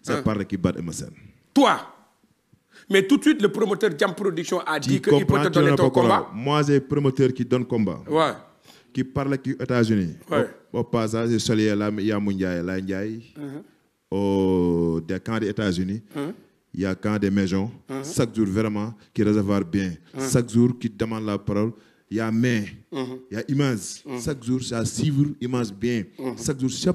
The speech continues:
Speaker 1: pas du, du, du, du coup négatif.
Speaker 2: Mhm.
Speaker 1: Chaque jour positif.
Speaker 2: Mhm.
Speaker 1: Il y a frère Aziz Ndiaye, Laye
Speaker 2: Mhm.
Speaker 1: Ndiaye.
Speaker 2: Mhm.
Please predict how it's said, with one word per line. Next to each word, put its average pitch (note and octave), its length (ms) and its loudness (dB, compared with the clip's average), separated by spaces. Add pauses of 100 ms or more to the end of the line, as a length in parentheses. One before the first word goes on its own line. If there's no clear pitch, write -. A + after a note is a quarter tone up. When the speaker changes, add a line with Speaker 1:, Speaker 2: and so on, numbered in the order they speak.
(100)
Speaker 1:
pas G3 300 0 (1120)
du, D3+ 140 -6 (100)
du, C#3 120 -4
du, C3 280 -12
du - 200 -2
coup C#3 160 6 (680)
négatif. A#2 640 -2
Speaker 2:
Mhm. E3 120 0 (360)
Speaker 1:
Chaque E3 160 4
jour C#3+ 120 -2
positif. G2+ 540 0
Speaker 2:
Mhm. C#3+ 140 -2 (320)
Speaker 1:
Il G#2+ 60 4
y A2 40 6
a G#2 80 6
frère B2 400 2
Aziz G2 240 -4
Ndiaye, F2 320 -2
Laye G#2+ 200 0
Speaker 2:
Mhm. G#2 40 2
Speaker 1:
Ndiaye. F2+ 340 -4
Speaker 2:
Mhm. A2 260 -10